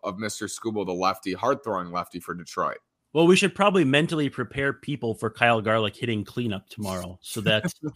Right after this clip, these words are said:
Speaker 2: <laughs> they get a good night of sleep and don't get too upset when the lineups drop at nine in the morning tomorrow. And <laughs> what the world, you know, Kyle. Um, yeah, just a, uh,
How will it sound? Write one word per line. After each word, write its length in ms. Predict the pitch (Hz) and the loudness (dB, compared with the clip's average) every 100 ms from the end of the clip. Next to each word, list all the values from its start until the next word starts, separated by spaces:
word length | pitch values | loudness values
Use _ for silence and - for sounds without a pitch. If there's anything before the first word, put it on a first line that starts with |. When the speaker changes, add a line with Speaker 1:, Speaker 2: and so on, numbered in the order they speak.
| 117 | -10
Speaker 2:
<laughs> 360 | 113 - _ - | -18 -20 _ -2
they 140 | 131 | 0
get 320 | 127 139 - - - _ _ - | 4 2 0 -10 -12 _ _ -6
a 120 | 139 | -2
good 200 | 143 143 | 2 4
night 200 | 139 127 | 4 2
of 100 | 120 | 0
sleep 320 | - 127 120 | -2 -2 -2
and 160 | 113 113 | -2 0
don't 240 | 117 113 | 0 0
get 160 | 117 - | -4 -4
too 160 | 127 | -4
upset 360 | 110 - 120 113 | -4 -2 0 0
when 120 | 107 | 0
the 60 | 110 | 0
lineups 380 | 104 107 95 - | 0 0 -4 -4
drop 280 | 104 101 | -2 0
at 100 | 98 | -2
nine 200 | 101 101 | -2 -2
in 60 | 101 | -2
the 80 | 104 | -2
morning 320 | 104 104 101 | -2 -2 -4
tomorrow. 600 | - 101 101 101 101 104 98 | -4 -2 0 0 -2 -4 -4
And 420 | 98 92 92 90 - _ | -4 -2 -4 -10 -14 _
<laughs> 200 | - - | -14 -6
what 200 | 190 208 | -4 -2
the 100 | 139 | -4
world, 340 | 170 175 147 | -2 -2 -2
you 60 | 156 | -4
know, 240 | 147 127 | -6 -10
Kyle. 260 | - 160 135 - _ - _ | -4 -4 -4 -12 _ -20 _
Um, 420 | 202 196 185 175 - _ | 6 8 8 4 -6 _
yeah, 340 | 202 262 214 170 | 6 8 8 2
just 240 | 180 320 | -4 0
a, 180 | 269 233 - - _ | 2 2 0 -10 _
uh, 80 | 185 | -2